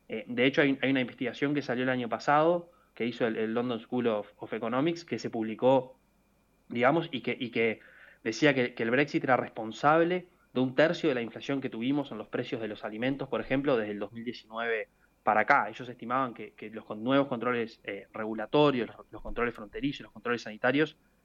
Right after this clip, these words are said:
habían aumentado el costo en alrededor de unas doscientas cincuenta libras por cada,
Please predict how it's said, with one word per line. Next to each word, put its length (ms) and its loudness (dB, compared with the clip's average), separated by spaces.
habían 320 4
aumentado 360 2
el 100 -2
costo 500 -2
en 100 -2
alrededor 440 2
de 100 2
unas 280 -6
doscientas 520 -4
cincuenta 420 0
libras 500 0
por 180 -2
cada, 600 2